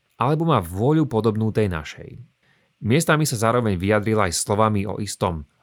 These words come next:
rozume či vyššej inteligencii, ktorá sa prejavuje v prírode.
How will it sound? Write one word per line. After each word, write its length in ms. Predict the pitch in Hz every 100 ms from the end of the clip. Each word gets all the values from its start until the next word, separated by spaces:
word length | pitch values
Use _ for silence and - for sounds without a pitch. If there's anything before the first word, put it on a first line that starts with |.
| -
rozume 640 | 95 107 131 139 151 165 -
či 240 | - 85
vyššej 560 | 87 139 170 127 98 -
inteligencii, 840 | 113 113 110 104 104 95 107 117 120 _ _ -
ktorá 160 | 143
sa 160 | 196 101
prejavuje 560 | - 113 135 120 113
v 40 | -
prírode. 380 | 90 82 73